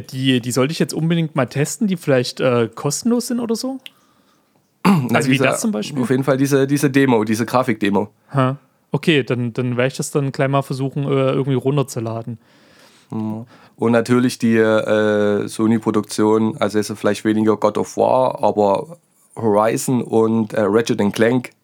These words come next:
Speaker 1: Hm.
Speaker 2: Rift
Speaker 1: Ey,
Speaker 2: Apart sind
Speaker 1: ja.
Speaker 2: schon grafikmäßig echt Hammer.
Speaker 1: Ja.
Speaker 2: Und auch, ich weiß jetzt gar nicht mehr so direkt, wie bei Final Fantasy der Unterschied war, aber das sah auch schon auf der PlayStation vier gut aus.
Speaker 1: Hm.
Speaker 2: Aber, ähm, zumindest Integrate,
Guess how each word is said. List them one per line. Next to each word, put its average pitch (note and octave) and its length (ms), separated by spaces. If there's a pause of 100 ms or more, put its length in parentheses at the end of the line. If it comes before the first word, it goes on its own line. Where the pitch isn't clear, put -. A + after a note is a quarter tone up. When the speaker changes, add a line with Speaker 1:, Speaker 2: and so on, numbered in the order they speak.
(140)
Speaker 1:
Hm. C#3 300 (560)
Speaker 2:
Rift A#2 100
Speaker 1:
Ey, C#3+ 60
Speaker 2:
Apart A#2+ 420
sind G#2 340
Speaker 1:
ja. C3+ 120
Speaker 2:
schon G2+ 260 (240)
grafikmäßig G2+ 840
echt - 360 (140)
Hammer. F#2+ 220
Speaker 1:
Ja. C3 40 (220)
Speaker 2:
Und D3 200
auch, E3 320 (420)
ich C3 120
weiß A#2+ 200
jetzt C3+ 180
gar C3+ 120
nicht D3 100
mehr C3+ 100
so C3 140
direkt, B2+ 260
wie B2+ 160
bei A2+ 260
Final A#2 280
Fantasy C3+ 400
der A#2 80
Unterschied C3+ 400
war, C3 240
aber G#2 400 (640)
das A2 140
sah A2 100
auch A2+ 60
schon A#2+ 120
auf G#2+ 80
der A2 100
PlayStation A2 440
vier C3 200
gut C#3 200
aus. C#3+ 300 (240)
Speaker 1:
Hm. C3+ 300 (500)
Speaker 2:
Aber, G#2 880
ähm, G#2+ 80
zumindest A2+ 400
Integrate, C3 680